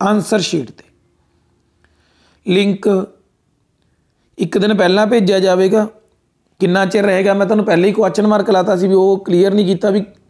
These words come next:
ਚੌਵੀ ਘੰਟੇ ਕਿ ਅੜਤਾਲੀ ਘੰਟੇ। ਸਕੂਲ ਮੁਖੀਆਂ ਨੂੰ ਈਮੇਲ ਕਰ ਦੇਣਗੇ, ਹੈਡਾਂ ਕੋਲੇ ਆ ਜੂ,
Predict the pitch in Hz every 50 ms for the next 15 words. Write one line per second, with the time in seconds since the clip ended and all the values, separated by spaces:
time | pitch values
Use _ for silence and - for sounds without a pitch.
0 | _ _ _ - - - 165 175 214 196 247 233 226 202 - 202 202 214 240 202
1 | 196 226 208 202 190 175 208 190 196 185 - 185 185 180 - _ _ _ _ _
2 | _ _ _ _ _ _ _ _ _ _ _ _ _ _ _ _ _ _ _ _
3 | _ _ _ _ _ _ _ _ _ _ _ _ _ _ _ _ _ _ _ _
4 | - - 196 196 214 226 220 226 220 160 196 214 208 208 208 202 196 196 202 202
5 | 190 190 180 175 170 185 196 202 202 214 190 175 165 160 170 170 170 180 190 185
6 | 190 190 185 180 185 196 202 202 202 208 - -